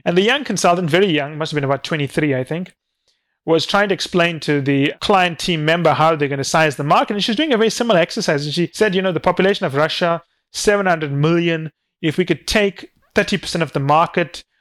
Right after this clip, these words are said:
which is possible, blah, blah, blah, you know, this product stream that we are thinking of adding to the analysis would be significant." So based on her back of the envelope calculation, she had decided that, you know what?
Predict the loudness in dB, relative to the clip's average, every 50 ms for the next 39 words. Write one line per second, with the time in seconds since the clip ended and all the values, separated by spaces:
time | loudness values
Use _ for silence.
0 | _ -8 -4 -4 -4 -4 -6 -4 0 0 0 0 0 -2 0 2 2 2 2 4
1 | 4 4 2 2 2 0 -2 -2 0 0 0 0 0 0 -2 -6 _ _ _ _
2 | _ -6 -2 0 0 0 0 -2 -4 -10 _ _ _ _ _ _ -10 -10 -4 0
3 | 2 2 2 0 -4 -8 -8 -12 -16 _ _ _ _ _ _ _ _ -12 -2 0
4 | 2 2 2 2 0 -4 -20 -20 -20 _ _ _ _ _ _ _ _ _ _ -8
5 | -6 -6 -4 -4 -2 0 0 0 2 2 0 0 2 2 2 2 2 0 -4 -4
6 | -4 -2 -2 -2 -2 0 0 0 0 0 -2 -4 -2 -2 -2 0 0 0 0 0
7 | -2 -4 -6 -4 -4 -2 -2 -4 -2 -2 -2 -2 -2 -2 -2 -2 -2 -2 -6 -8
8 | -10 -20 _ _ _ _ _ _ -10 -2 0 2 2 4 2 2 0 0 -4 -2
9 | -2 0 2 2 2 2 2 0 0 2 -2 -2 0 0 -2 0 0 0 0 0
10 | 0 0 0 0 0 0 0 0 0 2 2 0 0 -4 -6 -4 -2 0 0 0
11 | 0 -2 -4 -2 2 2 2 2 2 0 -2 -2 -2 -2 0 2 2 2 2 0
12 | -4 -20 -20